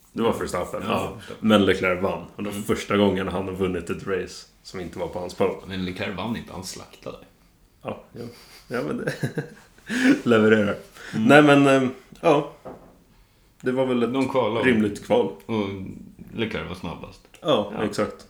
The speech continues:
Speaker 1: Sen började Perez, körde om honom i första kurvan.
Speaker 2: Mm.
Speaker 1: Eh, racet. Eh, så redan på varv nio så fick Carlos glida av banan.
Speaker 2: Ja.
Speaker 1: Eh, safety car och blött när blä. Eh,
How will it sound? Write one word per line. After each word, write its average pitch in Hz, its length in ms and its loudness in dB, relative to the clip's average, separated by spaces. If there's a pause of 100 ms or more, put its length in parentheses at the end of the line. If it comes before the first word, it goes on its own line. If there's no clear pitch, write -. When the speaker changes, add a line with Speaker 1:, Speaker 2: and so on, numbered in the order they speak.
Speaker 1:
Sen 117 180 -6
började 104 400 2
Perez, 104 440 0
körde 101 240 -4
om 95 180 -2
honom 92 220 -2
i 90 40 -8
första 98 280 -6
kurvan. 98 320 -2 (300)
Speaker 2:
Mm. 113 240 -2 (380)
Speaker 1:
Eh, 101 240 -10
racet. 98 500 -6 (560)
Eh, 107 220 0
så 104 140 6
redan 107 220 8
på 98 80 0
varv 104 380 4
nio 101 400 2
så 90 280 -2 (760)
fick - 460 -8 (440)
Carlos 113 460 -6
glida 113 320 0
av 110 80 2
banan. 120 300 4 (400)
Speaker 2:
Ja. 98 580 0
Speaker 1:
Eh, 110 340 -4
safety 113 520 0
car 110 280 4
och 107 300 0
blött 107 240 -2
när 117 100 2
blä. 107 180 4 (1200)
Eh, 98 120 -8